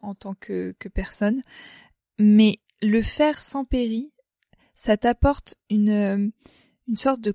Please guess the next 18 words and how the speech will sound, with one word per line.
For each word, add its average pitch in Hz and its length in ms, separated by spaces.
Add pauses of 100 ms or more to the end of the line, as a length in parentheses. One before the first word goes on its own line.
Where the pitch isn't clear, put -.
(160)
confiance - 880 (380)
en 214 420
tes - 160
capacités, 269 840 (380)
euh, 196 500 (680)
de, 185 420 (140)
de, 202 120
de 190 160
femme, 285 560
de 202 140
mère, 254 500
de, 208 360 (1040)
de 208 180
pouvoir 302 600
le 233 120
faire. 285 360
Moi, 254 220
euh, 214 260